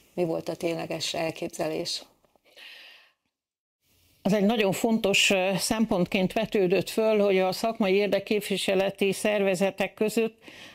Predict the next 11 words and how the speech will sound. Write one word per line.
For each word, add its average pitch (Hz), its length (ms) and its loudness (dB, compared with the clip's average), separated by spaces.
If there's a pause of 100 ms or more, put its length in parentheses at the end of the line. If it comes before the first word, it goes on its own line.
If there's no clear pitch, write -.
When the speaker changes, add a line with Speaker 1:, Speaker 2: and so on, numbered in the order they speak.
(520)
Speaker 2:
jöjjön 220 360 2
létre 202 360 2
egy 196 160 2
olyan, 214 240 2
amely 196 240 0
kifejezetten 202 760 -2
az 196 180 -2
intézményeket 180 880 0
képviseli. 214 760 -4
Azért, 226 640 -2
ö, 226 140 2